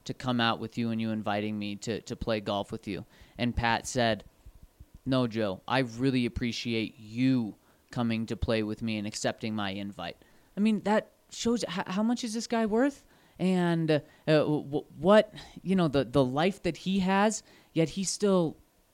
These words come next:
has the human connection and understands how valuable his employees and, and best friends are to him. That's, that was, that was the coolest thing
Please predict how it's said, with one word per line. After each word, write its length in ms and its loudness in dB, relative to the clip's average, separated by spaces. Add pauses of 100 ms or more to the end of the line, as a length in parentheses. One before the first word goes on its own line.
has 280 -2
the 80 -4
human 340 0
connection 720 -4 (360)
and 320 -2
understands 640 -2
how 280 2
valuable 920 0 (300)
his 560 4
employees 920 -2 (260)
and, 260 -2
and 280 -6
best 320 -2
friends 500 -2
are 220 0
to 140 -6
him. 320 0
That's, 460 0
that 240 2
was, 320 -6 (200)
that 220 6
was 240 0
the 80 -4
coolest 720 -2
thing 320 0